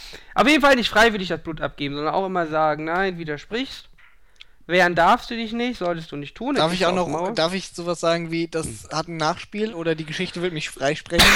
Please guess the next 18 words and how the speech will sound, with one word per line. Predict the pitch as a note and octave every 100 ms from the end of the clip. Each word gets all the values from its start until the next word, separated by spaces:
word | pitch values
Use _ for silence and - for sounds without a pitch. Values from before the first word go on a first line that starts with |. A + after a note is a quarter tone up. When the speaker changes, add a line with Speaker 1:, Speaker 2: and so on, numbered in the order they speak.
| -
Speaker 1:
<coughs> | C4 - G2 G2 - F#3+ - G#2+ G#2+ - - -
Bitte. | - D#3 C3 - - - G#3 - -
Speaker 2:
Okay. | C3 - A#2+
Speaker 1:
Kannst, | D3+ - - -
Speaker 2:
Ist | C#3
Speaker 1:
du | E3+
Speaker 2:
das |
Speaker 1:
sollst | D#3+ G3+ E3+ - - -
dich | F3+ E3+
nur | G3+
nicht | G3 E3+
dagegen | E3 E3+ D#3
wehren. | D3 F3 A#3 C#4+
Speaker 2:
Okay, | - D3+
ja, | C#3+
ja, | D#3+ D#3+
klar, | D3+ B2 A2
ist | -